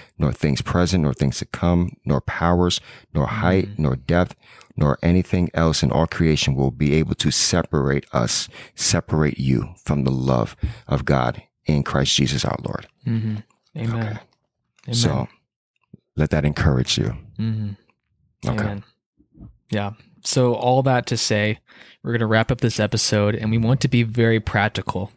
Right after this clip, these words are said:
Speaker 1: Yeah.
Speaker 2: And this is the part, um, for us that's not fun.
Speaker 1: <laughs>
Speaker 2: I'm gonna be straight up with it.
Speaker 1: Yeah.
Speaker 2: Um, this is the part that's not fun, that we love serving out of grace,
Speaker 1: Yeah.
Speaker 2: um, but we also have to serve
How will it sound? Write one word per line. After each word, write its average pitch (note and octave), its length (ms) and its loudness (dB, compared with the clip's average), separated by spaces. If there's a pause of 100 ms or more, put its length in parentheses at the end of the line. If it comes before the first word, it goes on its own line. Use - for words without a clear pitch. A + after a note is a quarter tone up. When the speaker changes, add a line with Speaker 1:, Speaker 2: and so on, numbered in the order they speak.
(220)
Speaker 1:
Yeah. - 200 0 (400)
Speaker 2:
And A#2 200 -2
this A#2+ 180 2
is C3+ 120 4
the C#3+ 100 0
part, A#2 460 0 (140)
um, G#2 460 0 (1000)
for A#2+ 260 0
us A#2+ 260 2
that's - 240 0
not G#2 220 2
fun. - 280 -4 (220)
Speaker 1:
<laughs> - 180 -20 (560)
Speaker 2:
I'm G#2+ 100 2
gonna G#2 100 4
be G2+ 140 0
straight G2+ 340 2
up F#2+ 140 0
with F#2+ 180 -4
it. - 200 -6
Speaker 1:
Yeah. B2 260 -2
Speaker 2:
Um, G2 420 0 (500)
this - 160 0
is A#2 80 2
the A2+ 80 2
part G#2+ 200 2
that's - 120 -6
not A2 180 0
fun, F#2 300 -6 (200)
that G#2 180 2
we G#2+ 320 2
love G#2+ 580 2 (760)
serving A#2 440 2
out A2 100 4
of G#2 100 0
grace, - 520 2 (120)
Speaker 1:
Yeah. G#2 280 0
Speaker 2:
um, G2 100 0
but G2 100 -4
we G2+ 80 0
also G2 220 2
have - 60 -2
to G#2+ 80 0
serve G2 280 -2